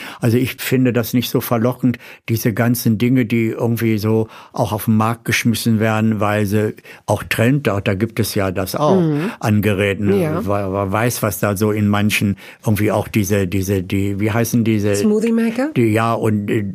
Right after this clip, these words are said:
Speaker 1: naja, einen Mixer habe ich ja irgendwie, weil ich dann manchmal irgendwie mir gerne auch was mixe, wenn ich so Reste habe und mache da, okay, mache ich einen schönen Joghurtdrink oder keine
Speaker 2: Mhm.
Speaker 1: Ahnung.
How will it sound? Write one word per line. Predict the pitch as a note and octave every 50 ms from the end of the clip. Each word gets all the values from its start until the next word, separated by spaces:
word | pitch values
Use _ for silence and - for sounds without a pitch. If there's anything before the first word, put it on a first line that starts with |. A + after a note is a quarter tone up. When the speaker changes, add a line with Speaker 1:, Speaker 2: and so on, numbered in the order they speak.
| - - E3 D3 D3 -
Speaker 1:
naja, | - - B2 B2+ C3+ C3
einen | B2 B2
Mixer | B2 C#3+ C#3 - - C3+ A#2 G#2
habe | G#2 G#2+ G2+ - G2
ich | F2 - -
ja | G#2 F#2+
irgendwie, | F#2+ - G#2 G2 G2 F#2 G2 F#2+ F#2
weil | F#2+ G2 F#2+ F#2
ich | G2 F#2+ - - - - - - _
dann | - G#2+ G#2 G#2
manchmal | G#2 G#2 G#2 G#2 G2+ - - G#2 G2 G2 F#2+ G2 G2+ G#2
irgendwie | - A2+ G#2+ G2+ G#2 G#2 - - G2+ G2
mir | G2 G2 G2 F#2+
gerne | F#2 F#2 G2+ G2 G2 G2 G2 F#2+
auch | F#2 F#2+ F#2 - -
was | G2 G2 - - -
mixe, | A2+ G#2 G#2+ G#2+ - - - A2+ G2+ F#2+ F#2
wenn | G2 G2 F#2+
ich | G2 F#2
so | - G#2 F#2
Reste | F2 G2 G2 - - - - F#2+
habe | F2+ F#2+ F#2 F#2 F2 G2 F#2 - - - - - -
und | - A2+ G2+
mache | G2 F#2+ F#2+ G2+ F#2+ F#2 F2+ F2+ F2 E2
da, | E2 F2+ F2 F2 F2
okay, | G#2+ F#2+ E2 - - F#2+ F#2+
mache | F2+ F2+ E2 D#2 F2
ich | D#2+ -
einen | E2+ E2+
schönen | - - - F#2 E2+ E2 F2
Joghurtdrink | E2+ F2 F#2+ G2 F#2 G2 F2+ F2 - - E2+ E2+ E2 E2 E2+
oder | E2+ E2+ E2+ E2
keine | - F3+ F#2 F2+ F2 -
Speaker 2:
Mhm. | - D#2+ D#2+
Speaker 1:
Ahnung. | E2+ - - E2